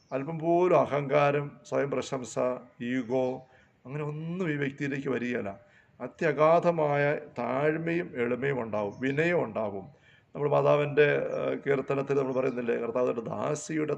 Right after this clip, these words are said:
താഴ്മയെ കടാക്ഷിച്ചു. അപ്പോൾ ദൈവത്തിൻ്റെ വലിയ അനുഗ്രഹം യഥാർത്ഥത്തിൽ ആത്മീയ കരുത്തുള്ളവർക്ക് ലഭിക്കുമ്പോൾ അവർക്ക് ഒട്ടും അഹങ്കാരം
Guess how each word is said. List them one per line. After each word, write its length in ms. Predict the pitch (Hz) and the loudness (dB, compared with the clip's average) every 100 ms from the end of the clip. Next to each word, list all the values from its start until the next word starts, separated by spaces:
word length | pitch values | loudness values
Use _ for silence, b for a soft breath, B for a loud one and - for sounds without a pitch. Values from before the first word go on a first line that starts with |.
| 113 | -6
താഴ്മയെ 680 | 110 120 143 147 143 151 147 | -6 -4 -4 -4 -4 -4 -4
കടാക്ഷിച്ചു. 540 | 117 101 110 107 120 - - - b b b b | -6 -6 -8 -10 -16 -18 -20 -20 b b b b
അപ്പോൾ 160 | b 135 | b -2
ദൈവത്തിൻ്റെ 460 | 147 165 190 185 196 160 | 0 0 -2 0 2 2
വലിയ 400 | 143 160 180 196 160 | 2 0 -2 0 0
അനുഗ്രഹം 500 | 139 147 160 151 160 160 - 131 | 0 0 0 2 -2 -4 -10 -6
യഥാർത്ഥത്തിൽ 720 | 135 147 156 160 170 185 170 | 2 2 2 0 -4 -2 2
ആത്മീയ 640 | 135 139 147 156 156 156 160 160 156 B B - | 4 2 0 -2 -2 0 0 0 -2 B B -8
കരുത്തുള്ളവർക്ക് 720 | 135 143 156 135 139 139 143 131 | -6 -2 0 2 2 0 -2 -2
ലഭിക്കുമ്പോൾ 640 | 127 - 135 120 131 123 127 123 135 | -2 -4 -4 0 0 2 0 -2 -6
അവർക്ക് 260 | 139 143 143 | -8 -6 -8
ഒട്ടും 440 | - _ - 180 120 | -10 _ -2 0 0
അഹങ്കാരം 460 | 123 139 135 139 | -2 -6 -4 -4